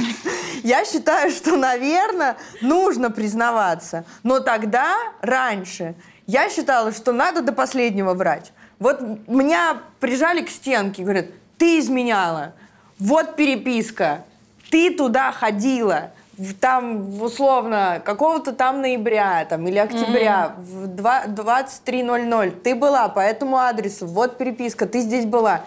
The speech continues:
Speaker 1: Я такая: «Нет». Он говорит: «Ты че, офигела?» Я говорю: «Я там не была». Это как, знаешь, почему я так делала? Я посмотрела, ам, стендап, э, Эдди Мерфи, э,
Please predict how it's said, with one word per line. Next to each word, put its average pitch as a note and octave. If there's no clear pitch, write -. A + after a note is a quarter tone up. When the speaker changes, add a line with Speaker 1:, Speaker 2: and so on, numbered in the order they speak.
Speaker 1:
Я G#3
такая: G3+
«Нет». A3+
Он G3
говорит: F3
«Ты A#3
че, B3+
офигела?» G#3+
Я E3
говорю: E3+
«Я F#3+
там G3
не F#3
была». C#3+
Это C#4
как, D#4+
знаешь, D#4+
почему D4
я A#3
так G#3
делала? E3+
Я C#4
посмотрела, C#4
ам, A3
стендап, C#4
э, G3+
Эдди C4
Мерфи, F#3
э, G3